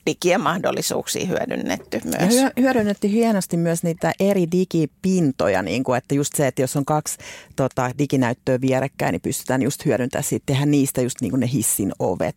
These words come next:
Speaker 2: ja tämmöisiä näin, niin sehän on ihan, ihan loistavaa. Mä muistan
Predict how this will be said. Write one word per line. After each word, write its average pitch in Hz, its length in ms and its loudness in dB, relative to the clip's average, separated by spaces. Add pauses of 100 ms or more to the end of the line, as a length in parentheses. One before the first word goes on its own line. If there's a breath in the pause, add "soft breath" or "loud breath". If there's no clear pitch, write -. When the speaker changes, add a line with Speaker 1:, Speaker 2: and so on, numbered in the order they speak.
Speaker 2:
ja 113 140 -4
tämmöisiä 143 380 -2
näin, 110 200 -4
niin 107 160 -2 (400 loud breath)
sehän 151 260 2
on 143 80 2
ihan, 139 180 2 (100)
ihan 147 360 2
loistavaa. 143 600 0 (320 loud breath)
Mä 160 160 2 (120)
muistan 180 460 0